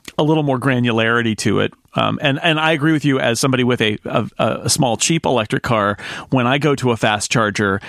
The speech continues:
and pay some money, not only do I feel okay about it because it really isn't that much different from paying for gas, um, but I don't do it that often, and I do it when I really need it, and it's a,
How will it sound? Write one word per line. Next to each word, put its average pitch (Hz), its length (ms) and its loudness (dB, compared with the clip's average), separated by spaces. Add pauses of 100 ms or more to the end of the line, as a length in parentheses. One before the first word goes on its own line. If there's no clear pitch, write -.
and 117 160 0
pay 120 180 2
some 110 160 0
money, 101 380 0 (180)
not 135 200 2
only 135 200 0
do 127 140 0
I 117 80 0
feel 120 280 0
okay 120 320 0
about 110 260 0
it - 160 -4
because - 520 -2
it 135 160 0
really 123 260 2
isn't 113 180 0
that 104 120 0
much 107 220 -2
different 104 460 -2 (120)
from 101 400 0 (300)
paying 113 320 0
for 113 120 -4
gas, 104 560 0 (380)
um, 98 360 0
but 127 160 0
I 120 60 2
don't 135 180 0
do 135 120 2
it 117 80 -2
that 110 120 2
often, 107 380 0
and 101 80 0
I 98 120 0
do 110 200 2
it 110 80 -2
when 107 140 0
I 95 60 0
really 104 260 0
need 104 200 2
it, 95 140 0
and 104 220 -2
it's 101 160 -2
a, 95 120 0